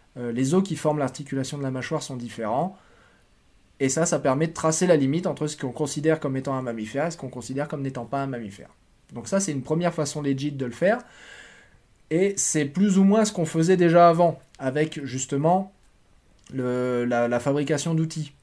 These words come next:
Sauf que le problème, c'est que l'applicabilité de ce truc-là, à part si vous trouvez un, un, un, un homininé avec un outil dans la main en train de le taper et qui est mort comme ça,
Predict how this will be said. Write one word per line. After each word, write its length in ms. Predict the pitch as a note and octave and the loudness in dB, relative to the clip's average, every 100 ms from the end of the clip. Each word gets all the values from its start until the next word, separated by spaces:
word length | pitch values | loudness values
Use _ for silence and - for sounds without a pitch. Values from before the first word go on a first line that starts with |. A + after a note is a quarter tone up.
| _ _ | _ _
Sauf 220 | - C3+ D3 | -10 -8 0
que 80 | |
le 100 | C3+ | 0
problème, 360 | B2 C3 E3 G3+ | 2 2 2 0
c'est 160 | D#3 C#3 | -4 -4
que 80 | |
l'applicabilité 720 | B2+ - C#3 D3 C3+ C3 C3+ | -2 -2 -4 -2 2 2 2
de 60 | C#3 | -4
ce 80 | C3 | -6
truc-là, 480 | - A#2+ F3 G3+ G3+ | -8 -4 0 0 4
à 120 | A#3+ | 2
part 280 | A#3+ E3+ D#3 | 4 0 0
si 120 | D3 | -4
vous 140 | C3 C3 | -6 -4
trouvez 260 | C3+ C#3+ | -2 0
un, 240 | C#3+ A#2+ A#2+ | 0 -2 -4
un, 520 | B2 A#2+ A#2+ A#2 A#2+ | -4 -4 -6 -6 -8
un, 40 | - - - - - B2 A#2 C3 | -10 -20 -20 -20 -20 -16 -14 -8
un 140 | C3+ | -6
homininé 480 | D3 D3 D3 D#3 D#3 | -6 -6 -2 2 2
avec 280 | B2 B2+ B2+ | 2 0 -2
un 120 | C#3 | -2
outil 240 | D#3+ E3+ | -2 -2
dans 140 | D#3 D3 | -4 -2
la 120 | C#3+ | -2
main 200 | D#3 D3 | -2 -4
en 80 | B2+ | -6
train 140 | C3 | -6
de 60 | C3 | -8
le 100 | B2+ | -2
taper 380 | D3 - D#3+ | -2 2 2
et 140 | D#3 B2+ | 2 -2
qui 160 | - | -8
est 60 | A#2+ | -4
mort 200 | C3+ C3+ | -2 -2
comme 200 | C#3 A#2+ | -4 -6
ça, 280 | D#3+ F3+ | -2 -2